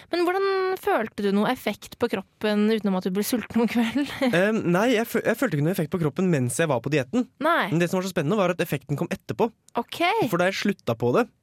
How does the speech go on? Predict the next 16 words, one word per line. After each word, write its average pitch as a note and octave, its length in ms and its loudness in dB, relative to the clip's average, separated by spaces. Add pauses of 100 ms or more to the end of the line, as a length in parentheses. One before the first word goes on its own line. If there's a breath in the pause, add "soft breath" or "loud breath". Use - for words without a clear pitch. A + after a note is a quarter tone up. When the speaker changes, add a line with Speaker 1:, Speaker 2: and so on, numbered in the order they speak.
(500)
Speaker 2:
så G#3+ 580 0 (260)
begynte F3+ 360 0
jeg, D#3 320 4
da F3 80 2
kjente D3 320 0
jeg, D3 260 2
jeg, D#3+ 220 2
jeg, C#3+ 520 -2 (120)
jeg D#3+ 140 0
ga C#3+ 120 2
meg C3 140 0
om D#3 100 2
natta, - 380 -2
så E3 80 -2
jeg E3+ 140 -2
spiste - 540 -2